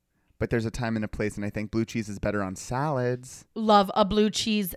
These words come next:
Speaker 2: salad.
Speaker 1: With, like, a little bit of a candied walnut.
Speaker 2: Mm-hmm.
Speaker 1: And my eyes cross.
Speaker 2: Yeah.
Speaker 1: I, I, you know, that's where you put the blue cheese. And then I, I just, it's just, like, too many strong flavors.
Speaker 2: Mm-hmm.
Speaker 1: Blue cheese dressing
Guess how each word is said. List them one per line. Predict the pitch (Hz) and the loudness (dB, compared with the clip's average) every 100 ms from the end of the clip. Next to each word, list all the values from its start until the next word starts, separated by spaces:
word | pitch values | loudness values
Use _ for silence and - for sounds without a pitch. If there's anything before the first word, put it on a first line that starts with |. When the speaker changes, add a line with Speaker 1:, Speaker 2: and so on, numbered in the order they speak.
| - | -10
Speaker 2:
salad. | - 196 185 - - - | -2 -2 -2 -6 -8 0
Speaker 1:
With, | 120 127 | 2 2
like, | 127 | 2
a | 117 | 0
little | 113 113 113 | 0 2 2
bit | 113 | 2
of | 107 | 0
a | 104 | -4
candied | - 120 110 110 | -4 -4 -2 -4
walnut. | 101 101 120 147 160 - | -2 -2 -2 -4 -6 -4
Speaker 2:
Mm-hmm. | 220 214 208 220 269 403 _ _ | 0 0 0 0 -2 -4 _ _
Speaker 1:
And | 113 | -8
my | 113 | -6
eyes | 90 107 | -4 -6
cross. | - 101 78 - - _ _ _ - | -4 -6 -6 -8 -18 _ _ _ -16
Speaker 2:
Yeah. | - - _ _ _ _ _ _ _ _ - | -14 -16 _ _ _ _ _ _ _ _ -2
Speaker 1:
I, | 117 117 - | -2 -2 -6
I, | 113 110 | -8 -8
you | - 117 | -6 -4
know, | 107 92 - | -2 -4 -6
that's | - 113 117 135 | -6 0 0 2
where | 160 165 | 4 4
you | 160 | 2
put | - 147 - | 0 -2 -2
the | |
blue | 110 117 | -4 -4
cheese. | - 104 - - | -4 -12 -12 -16
And | - 160 | -4 -2
then | 156 139 - _ - | -2 -4 -12 _ -14
I, | - 160 | -12 -10
I | 185 | -8
just, | 208 - - _ - | -10 -10 -16 _ -18
it's | 156 175 - | -16 -12 -8
just, | 196 185 | -8 -4
like, | 185 151 - - | -4 -4 -10 -18
too | - - | -4 0
many | 196 196 | 0 0
strong | - 143 147 | 0 0 0
flavors. | 135 120 98 85 - | 0 0 0 -4 -8
Speaker 2:
Mm-hmm. | - 233 226 214 | -6 -4 -4 0
Speaker 1:
Blue | 139 156 | 4 4
cheese | - 165 151 | 6 2 2
dressing | 131 135 - 156 156 | 2 0 0 -2 -2